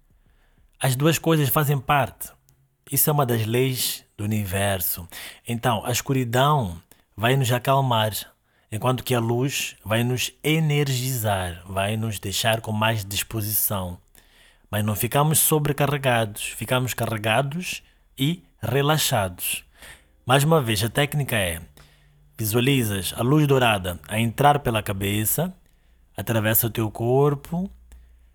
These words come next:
enquanto inspiras. Então aqui associamos a visualização à respiração. Inspira. Enquanto imaginas a luz dourada passar pelo corpo,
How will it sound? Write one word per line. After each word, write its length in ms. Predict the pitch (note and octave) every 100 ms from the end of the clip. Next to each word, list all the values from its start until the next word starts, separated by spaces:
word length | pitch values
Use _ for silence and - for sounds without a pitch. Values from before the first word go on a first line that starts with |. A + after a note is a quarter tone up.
| _
enquanto 580 | - C3+ C#3+ E3 E3+ - -
inspiras. 880 | F3+ D#3 - C#3+ B2 F#2+ E2 - - _ _
Então 260 | - A2+ A2+
aqui 400 | A2+ - F3 G3
associamos 960 | - - C3 - C#3 B2+ G#2+ F#2 F2 - -
a 100 | A2+
visualização 1040 | A2 G#2 A2+ A2 G#2+ G2+ - C3+ D3+ F3 _ _ _ _ -
à 320 | B2 C#3 B2
respiração. 800 | B2+ C#3 - D3 C#3+ - B2 A2 - _ _ _ _ _
Inspira. 640 | A2+ G#2+ - A#2 A#2+ D3+ F3+ _ - - - - - - - - - - - - - - - - - - - _ -
Enquanto 380 | B2+ A2 C3 B2
imaginas 600 | A#2+ A2+ G2+ B2 B2 G#2
a 60 | G#2
luz 160 | A2
dourada 460 | G#2 G#2+ G2 F2 F2
passar 320 | - - G#2+
pelo 200 | - F#2+
corpo, 640 | - C#3+ D#3 D3 - E3